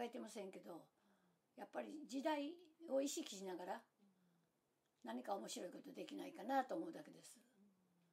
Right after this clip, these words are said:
いつも時代っていう、今、私の生きてる、この時代を意識しながら、作品作ってます。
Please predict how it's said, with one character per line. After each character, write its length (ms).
い 80
つ 120
も 140
時 140
代 180
っ 40
て 140
い 180
う、 40
今、 260
私 320
の 80
生 60
き 100
て 120
る、 200
こ 120
の 120
時 140
代 240
を 100
意 60
識 240
し 140
な 120
が 100
ら、 140
作 260
品 180
作 160
っ 40
て 140
ま 100
す。 160